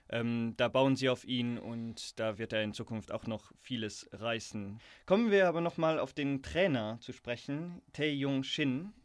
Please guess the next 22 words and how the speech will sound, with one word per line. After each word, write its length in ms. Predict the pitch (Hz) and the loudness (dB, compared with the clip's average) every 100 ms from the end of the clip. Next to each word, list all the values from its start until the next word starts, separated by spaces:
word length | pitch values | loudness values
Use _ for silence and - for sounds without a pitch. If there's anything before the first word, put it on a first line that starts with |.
| - | -6
Da 80 | |
gab's 240 | 131 156 - | 0 0 0
in 180 | 139 131 | -2 0
Deutschland 400 | 147 - 143 131 | 0 0 -4 0
mal 140 | 131 | 0
ein 100 | 127 | 0
bisschen 400 | 143 139 127 123 | -4 -4 -2 -2
Polemik 560 | - 135 160 143 131 127 | 0 0 2 2 0 -2
oder 200 | 117 117 | -2 -2
ein 120 | 120 | -2
bisschen 300 | 135 127 113 | -4 -6 -4
Presse 280 | 180 196 104 | -4 -4 -6
über 240 | 95 95 | -6 -6
ihn, 300 | 104 107 139 - - - _ | -6 -6 -6 -8 -20 -20 _
weil 260 | 117 123 131 | 0 2 2
er 120 | 123 | 0
soll 240 | 127 165 | 2 0
der 180 | 180 160 | 2 2
südkoreanische 760 | 139 165 151 143 165 175 170 160 | 0 -4 -4 0 0 2 0 0
Jogi 320 | 156 165 175 | -2 -2 -2
Löw 240 | 175 285 - | -2 -2 -4
sein. 300 | 104 98 | -6 -6